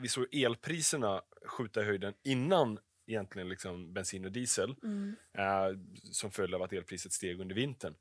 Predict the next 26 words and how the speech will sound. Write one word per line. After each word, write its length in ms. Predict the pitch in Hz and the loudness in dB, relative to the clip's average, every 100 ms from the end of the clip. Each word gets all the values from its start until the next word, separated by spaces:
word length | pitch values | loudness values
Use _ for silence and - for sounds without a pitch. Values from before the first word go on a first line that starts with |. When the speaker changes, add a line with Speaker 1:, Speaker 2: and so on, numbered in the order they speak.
| - | -12
Speaker 2:
Mm. 280 | 226 208 240 - - - | -10 -8 -12 -18 -18 -12
Speaker 1:
Gick 460 | 123 120 110 - - _ _ _ - - | -6 -4 -4 -8 -14 _ _ _ -8 0
efterfrågan 840 | 139 - 131 - 160 170 156 147 | 2 0 0 0 2 0 2 2
ner 140 | 113 | 2
på 120 | 104 120 | 2 2
elbilar 520 | 104 104 156 160 135 | 2 0 0 2 2
då, 200 | 80 73 | 2 -2
eller 160 | 98 | 0
har 140 | 98 104 | 4 4
den 180 | 113 127 | 4 4
varit, 560 | 113 113 120 - - - | 6 6 2 -4 -20 -18
liksom, 220 | 95 87 | -14 -12
fortsatt 380 | - - - - | -12 -6 -6 -4
hög? 320 | - - - - - - - - - - | -6 -8 -16 -20 -20 -20 -20 -18 -18 -12
Speaker 2:
Jag 480 | 175 220 247 302 330 | -6 6 8 8 6
tycker 240 | 202 190 | -2 0
den 160 | 185 185 | 0 0
är 40 | |
fortsatt, 720 | - 185 - 202 - - - - | -4 -6 -4 -4 -6 -10 -8 -4
eh, 540 | 104 107 113 117 120 | -2 -2 -2 -2 -2
den 140 | 202 202 | -2 2
var 200 | 226 214 | 4 2
fortsatt 400 | 196 185 185 - | 0 -6 -6 -4
hög 260 | 180 180 170 | -2 0 0
även 440 | 190 185 196 208 | 0 0 -2 -2
under, 420 | 190 180 175 180 | -2 -4 -4 -4